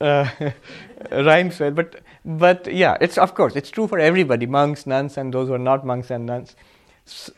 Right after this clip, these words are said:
Vivekananda, um, was always so happy that somebody asked him in this country that, "You're a teacher of religion, you should be serious."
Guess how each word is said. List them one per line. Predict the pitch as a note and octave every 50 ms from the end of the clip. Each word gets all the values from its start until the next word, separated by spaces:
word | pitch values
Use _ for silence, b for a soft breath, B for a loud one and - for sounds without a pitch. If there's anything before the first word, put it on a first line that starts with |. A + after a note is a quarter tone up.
| _ - -
Vivekananda, | C3+ B2+ D3+ F3 F3+ G#3 G#3 G#3 G3+ F#3+ F#3 F3+ F3+ F3 D#3+ D#3+ D#3 E3+ E3 - b b b b b _ -
um, | - - A#2 A2+ A2 A2 A2 A2 A2 A2+ A2 G#2+ - - _ _ _ _ _
was | - C3 C3 B2 - - _ _ _ -
always | C#3 D3 D#3+ F3 F3+ F3
so | - - - A3 G#3+
happy | E3 - E3 F3 F3 - D#3+ - - - _ _ _ _ _ _ _ _
that | - -
somebody | - D3+ D3+ D#3+ D#3+ D#3 D3
asked | C#3+ E3 E3+ -
him | F3+ D#3+
in | D3
this | C#3 C3 -
country | - C3 B2+ B2+ - - F#2 - _ _ _ _ _ _ _ _
that, | - - -
"You're | D#3 G3+
a | G#3+
teacher | G#3+ D3+ E3 F#3 A#3 G#3+
of | F#3+ D3 C3
religion, | D3 E3+ F#3 E3 C#3+ B2+
you | A#2 A#2
should | - - F3+ E3
be | E3
serious." | - - - E3+ E3+ D#3+ A#2 F2 - - -